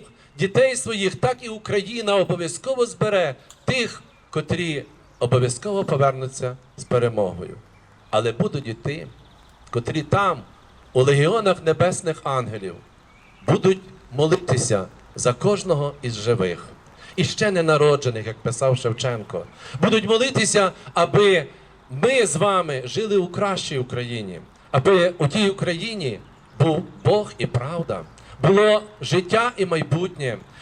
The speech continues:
було все, що називається людським щастям. І сьогодні, дорогі отці, ми з вами не просто освячуємо ці стели,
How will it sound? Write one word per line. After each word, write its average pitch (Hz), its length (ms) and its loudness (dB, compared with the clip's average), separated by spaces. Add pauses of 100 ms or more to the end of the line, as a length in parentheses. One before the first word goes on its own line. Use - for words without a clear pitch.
(120)
було 214 220 4
все, 233 460 0 (180)
що 196 460 2 (180)
називається 170 720 -4
людським 147 400 -8 (280)
щастям. 120 640 -6 (480)
І 131 60 0
сьогодні, 160 600 2 (260)
дорогі 170 200 4
отці, 190 600 0 (380)
ми 175 100 4
з 170 60 -4
вами 247 240 4
не 214 100 4
просто 240 400 0
освячуємо 190 640 0
ці 190 180 0
стели, 147 480 -2